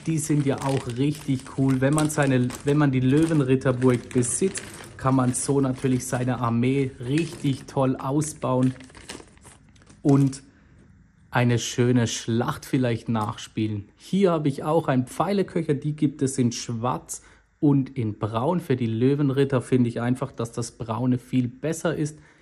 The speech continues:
Hier habe ich jetzt einen schwarzen Bogen, aber ihr könnt natürlich auch braune Bögen nehmen. Die sind alle vorrätig. Und schaut euch mal den Torso an, schön bedruckt, bedruckte Beine, das Kettenhemd glänzt richtig silber.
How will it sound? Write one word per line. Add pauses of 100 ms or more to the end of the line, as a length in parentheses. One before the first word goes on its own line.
(100)
Hier
habe
ich
jetzt
einen
schwarzen
Bogen, (280)
aber
ihr
könnt
natürlich
auch
braune
Bögen
nehmen.
Die
sind
alle
vorrätig. (1120)
Und
schaut
euch
mal
den
Torso
an,
schön
bedruckt, (680)
bedruckte
Beine,
das
Kettenhemd (300)
glänzt
richtig
silber.